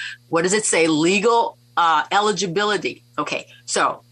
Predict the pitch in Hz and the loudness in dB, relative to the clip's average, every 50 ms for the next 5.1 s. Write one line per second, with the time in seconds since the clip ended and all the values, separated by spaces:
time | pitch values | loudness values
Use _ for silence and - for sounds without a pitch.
0 | _ _ - 151 156 - - 180 180 202 214 233 254 277 311 269 - 185 185 185 | _ _ -2 -2 -2 -2 -2 -2 0 2 4 4 4 4 4 2 2 2 2 2
1 | 185 185 180 175 214 226 254 294 330 370 427 392 - 233 247 247 254 240 226 202 | 2 0 0 0 2 2 4 4 4 4 2 2 2 2 4 4 4 4 4 2
2 | 190 180 156 165 156 - - - 170 185 190 196 196 196 202 196 180 156 160 170 | 2 2 2 0 -2 -4 -6 -4 -2 0 2 2 2 2 2 0 -2 -2 -2 0
3 | 165 156 160 156 143 135 135 - - 160 175 190 214 226 226 226 220 226 226 - | 0 0 0 0 -2 -2 -4 -4 -2 0 0 0 2 0 0 0 0 0 -2 -4
4 | - - _ - - 233 202 196 202 190 165 151 156 160 170 185 196 214 214 202 | -8 -14 _ -8 -6 -4 -2 -2 0 0 0 0 0 2 2 2 2 2 2 0
5 | - - | -2 -6